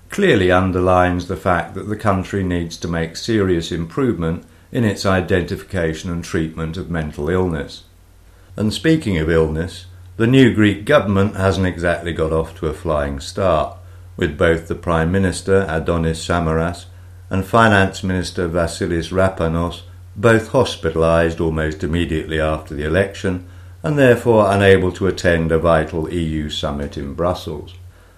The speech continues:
I must say, I'd be pretty keen to avoid the kind of grilling these two were expecting,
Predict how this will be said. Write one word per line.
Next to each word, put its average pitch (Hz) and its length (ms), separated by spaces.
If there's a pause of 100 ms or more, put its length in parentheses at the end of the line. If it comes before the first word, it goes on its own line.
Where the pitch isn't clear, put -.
(380)
I 107 120
must 92 280
say, 87 360
I'd 95 320
be 82 100
pretty 80 320
keen 82 320
to 80 140
avoid 80 360
the 80 80
kind 80 300
of 78 140
grilling 80 420
these 113 300
two 71 200
were 69 120
expecting, - 720